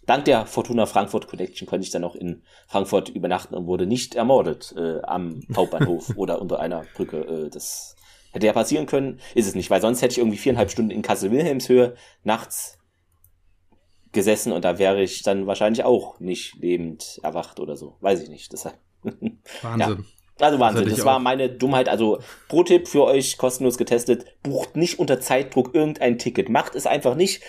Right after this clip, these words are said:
Speaker 1: Dann wartet eine Stunde an irgendeinem Bahnhof und entspannt euch, holt euch da einen Kaffee oder so und dann macht es ganz entspannt, aber so unter Zeitdruck sowas zu machen ist vielleicht nicht die cleverste Lösung, aber gut, äh, wieder was gelernt, ne? Also, <laughs> ja, so ist es halt, genau.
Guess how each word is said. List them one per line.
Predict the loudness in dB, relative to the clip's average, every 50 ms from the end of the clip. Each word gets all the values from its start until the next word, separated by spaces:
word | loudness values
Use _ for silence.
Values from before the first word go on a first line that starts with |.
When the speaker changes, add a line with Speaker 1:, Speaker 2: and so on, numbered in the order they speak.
| -20 -2 0
Speaker 1:
Dann | 0 2 2
wartet | 2 0 2 0 0
eine | 0 -2
Stunde | -2 0 2 4 4 4
an | 4
irgendeinem | 4 2 2 2 2 2
Bahnhof | 2 2 2 0 -2 -2
und | -2 0 0 0 0 -2 -4 -2
entspannt | -2 -2 0 2 2 2 2 2
euch, | 2 2 2 2
holt | 2 4 4
euch | 4 2
da | 2 0
einen | 0
Kaffee | 0 0 0 2 2 2 2
oder | 2 2
so | 0 -2 -2
und | -2 -2
dann | -2 -2 -2 -4 -8 -14 -20 -20 _ _ _
macht | -4 -4 -2 -2 -4
es | -4 0
ganz | 0 0 0 0 -2
entspannt, | -4 -4 -4 -2 0 0 0 0
aber | 0 0 0 0
so | 0 0 0 0
unter | 2 0 -2
Zeitdruck | 0 0 0 -2 -2 -4 -8 -8 -10 -8 -8 -6
sowas | -4 -4 -2 -2 -4 -4
zu | -4 -4
machen | -4 -4 -4 -6
ist | -8 -8 -8 -10 -10 -12 -14 -18 _ _ _ _ _ _ _ _ _ _ _ _
vielleicht | -2 0 0 0 0
nicht | -4 -8 -8 -8
die | -10
cleverste | -4 -4 -2 -2 -2 -2 -2 -2 0
Lösung, | 2 2 2 2 2 2 2
aber | 2 2 2 2
gut, | 0 -2 -6 -8 -10 -8 -4
äh, | -4 -4 -4 -4 -2
wieder | 2 4 4 4
was | 4 2
gelernt, | -2 -4 -6 -6 -10 -16 -18 -16
ne? | -16 -16 -16 -14 -12
Also, | -10 -10 -10 -12 _ _ _ _ _
<laughs> | -6 -6 -2 -2 -2 -2 -2 -4 -8 -8 -8 _ _ _ _ _ _ _ -12 -12 -12 -12 _ -4
ja, | -4 -4 -4 -6 -12 _ -10
so | -6 -6 -6
ist | -4 -6
es | -4 -2
halt, | -2 -2 -2 -6 -14 _ _ _ _ _ _ _ _ -6
genau. | -2 2 4 6 6